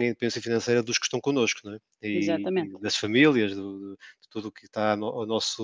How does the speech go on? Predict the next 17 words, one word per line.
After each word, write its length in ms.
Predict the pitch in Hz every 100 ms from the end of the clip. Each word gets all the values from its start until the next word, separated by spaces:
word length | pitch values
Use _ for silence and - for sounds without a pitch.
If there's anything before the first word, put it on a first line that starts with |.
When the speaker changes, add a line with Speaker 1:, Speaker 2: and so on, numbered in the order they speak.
| 110 107
Speaker 1:
ao 60 | 113
nosso 220 | 117 -
encargo, 520 | 120 110 120 117 113 104
vá, 240 | 104 113 - - - - _ 107
eh, 520 | 101 101 98 95 104
e, 300 | 101 98 95 98 _ _ _ _ _
e 240 | 117 101 98
isso 240 | - -
é 180 | 107 104
uma 160 | 101 104
ferramenta 360 | - 107 -
importante. 300 | 110 - 98 - - -
Por 80 | 135
isso 160 | -
eu 20 | 143
se 80 |
calhar 220 | 143 139